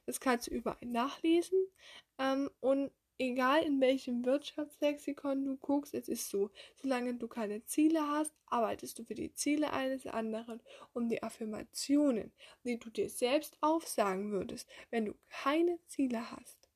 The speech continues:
sind doch eigentlich auch sinnlos, denn du sagst diese Affirmationen dann nicht für dich auf, denn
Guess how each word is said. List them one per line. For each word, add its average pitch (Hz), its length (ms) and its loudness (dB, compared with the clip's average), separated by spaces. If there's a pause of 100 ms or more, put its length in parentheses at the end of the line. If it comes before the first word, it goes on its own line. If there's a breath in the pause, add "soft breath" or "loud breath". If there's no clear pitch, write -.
(480 loud breath)
sind 262 180 0
doch 269 140 2
eigentlich 277 500 2
auch - 180 2
sinnlos, 220 460 0
denn 233 220 4 (640 loud breath)
du 330 400 6 (300)
sagst 247 280 -10
diese 233 220 -6
Affirmationen 220 760 -6
dann 214 140 -4
nicht 226 220 -10
für - 160 -4
dich - 440 -2
auf, 202 280 -2 (180)
denn 226 300 2